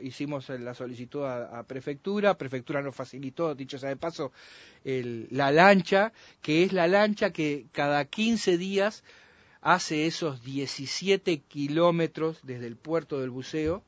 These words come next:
¿no? Son diez millas marítimas, diecisiete kilómetros del puerto del buceo. Todos los martes, sale a las ocho de la mañana, llega más o menos a las diez, diez y media, y lo que se hace es el cambio de guardia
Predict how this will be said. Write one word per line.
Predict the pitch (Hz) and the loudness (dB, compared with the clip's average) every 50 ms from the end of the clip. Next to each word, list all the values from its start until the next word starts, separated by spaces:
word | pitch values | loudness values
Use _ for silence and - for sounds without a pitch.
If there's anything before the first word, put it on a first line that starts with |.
| _ _ _ _ _ _ _ _ _ _ _ - _ _ - | _ _ _ _ _ _ _ _ _ _ _ -20 _ _ -12
¿no? | 127 139 165 - - - - | -8 -8 -8 -8 -10 -14 -20
Son | _ - - 143 143 | _ -4 -4 -2 2
diez | 156 170 165 | 2 2 2
millas | 156 165 165 170 160 160 147 | 2 2 0 0 0 -2 -2
marítimas, | 151 151 151 160 180 190 - 196 185 170 135 | 0 0 0 0 -2 -2 -2 -2 0 0 -2
diecisiete | 120 127 127 123 117 - 131 120 - - 196 202 - 185 | -2 -6 -8 -8 -10 -12 -14 -14 -6 -6 -6 -4 -4 -8
kilómetros | 170 - 156 170 175 175 170 165 151 | -8 -6 -8 -6 -6 -6 -8 -8 -8
del | 139 - | -8 -6
puerto | 175 180 175 185 | -8 -8 -6 -4
del | 180 180 | -6 -4
buceo. | 170 196 208 247 269 - - - - - - - - - - - - _ _ _ _ | -4 -2 -4 -4 -4 -6 -16 -20 -20 -20 -20 -20 -20 -20 -20 -20 -20 _ _ _ _
Todos | - 233 254 226 | 6 8 10 10
los | 208 175 165 | 8 6 4
martes, | 185 180 165 139 127 131 113 104 | 4 4 4 2 0 -8 -12 -10
sale | - - 147 151 151 | -6 -6 -2 -2 0
a | 143 | -2
las | 139 131 - | -2 -2 -4
ocho | 208 - 208 | -4 0 0
de | 190 185 | 0 2
la | 175 | 2
mañana, | 175 175 180 196 214 226 220 214 214 202 - | 0 0 0 0 0 0 0 0 -2 -4 -6
llega | - 143 185 180 170 165 165 151 | -8 0 2 2 4 6 4 4
más | 147 147 143 - - | 4 2 -2 -2 -2
o | 156 | -4
menos | 151 156 160 156 147 - | -4 -2 -4 -4 -4 -4
a | 139 | -4
las | 131 127 123 135 | -4 -4 -4 -4
diez, | 165 180 185 196 190 185 160 | -2 0 2 2 2 0 0
diez | 135 135 135 135 - - | -2 -4 -4 -4 -4 -4
y | 147 | -4
media, | 156 175 185 190 190 208 226 247 - - - - - 139 | -2 0 0 0 2 2 2 2 2 -2 -14 -20 -16 -6
y | - 156 | -2 -2
lo | 160 160 | -2 0
que | 160 160 | -2 -2
se | - 190 | -2 -2
hace | 202 208 233 | -2 -2 -4
es | 208 - | -6 -6
el | 185 160 | -6 -2
cambio | - 185 196 202 208 196 | 0 0 2 2 2 2
de | 180 165 | 2 2
guardia | 156 170 180 185 190 202 214 226 254 269 | 2 2 2 2 2 2 0 0 0 -2